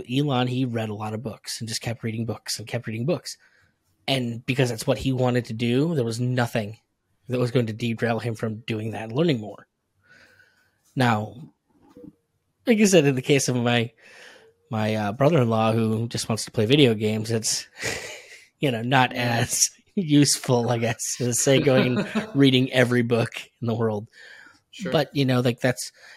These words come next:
Speaker 1: it's the focus thing. It's just locking into and having, being able to just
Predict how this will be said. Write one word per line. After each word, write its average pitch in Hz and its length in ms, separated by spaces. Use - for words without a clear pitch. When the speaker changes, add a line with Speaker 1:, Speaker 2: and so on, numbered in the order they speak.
Speaker 1:
it's - 140
the - 80
focus - 360
thing. 110 160
It's 107 160
just - 240
locking 120 400
into 120 480
and 110 100
having, 113 580
being 123 200
able 120 180
to 120 160
just 117 260